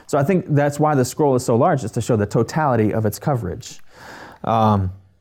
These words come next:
so God is sending this curse over the whole land of Judea. The scro-, the scroll descends from God's presence in heaven and goes out over the whole land of Judea, therefore covering all the Jews who have, uh, returned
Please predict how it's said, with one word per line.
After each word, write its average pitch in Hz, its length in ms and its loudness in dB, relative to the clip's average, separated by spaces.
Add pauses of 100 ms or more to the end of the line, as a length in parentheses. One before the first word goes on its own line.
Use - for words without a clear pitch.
(800)
so 139 160 0
God 156 220 4
is 185 100 4
sending 208 260 6
this 190 120 2
curse 151 240 2
over 131 140 2
the 123 80 2
whole 190 340 4
land 151 220 4
of 131 80 2
Judea. 120 480 2 (300)
The 139 100 2
scro-, 156 320 0
the 127 100 2
scroll 180 300 2
descends 190 460 2
from 165 180 2
God's 139 240 2
presence 123 340 0
in 143 80 2
heaven 98 320 -2 (300)
and 123 100 2
goes 143 160 4
out 143 160 2
over 135 220 4
the 120 100 4
whole 180 400 2
land 104 380 0 (200)
of 117 120 0
Judea, 110 340 4
therefore 143 460 2
covering 127 360 0
all 165 220 4
the 196 100 4
Jews 107 360 0
who 170 80 2
have, 117 360 0
uh, 104 220 0
returned 127 540 2